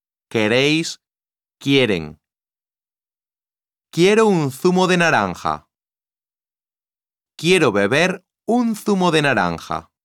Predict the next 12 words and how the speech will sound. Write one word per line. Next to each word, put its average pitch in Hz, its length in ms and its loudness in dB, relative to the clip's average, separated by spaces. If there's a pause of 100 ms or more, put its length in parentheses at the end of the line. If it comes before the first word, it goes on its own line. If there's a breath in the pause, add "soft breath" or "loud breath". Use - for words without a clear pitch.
(1500)
La 147 200 0
película 170 480 0
empieza 208 640 0
a 170 60 2
las 107 260 0
cinco 180 380 0
de 165 100 2
la 147 160 2
tarde. 82 480 -4 (2000)
Poder. 135 560 0 (1160)
Puedo, 190 580 0 (580)
puedes, 160 640 0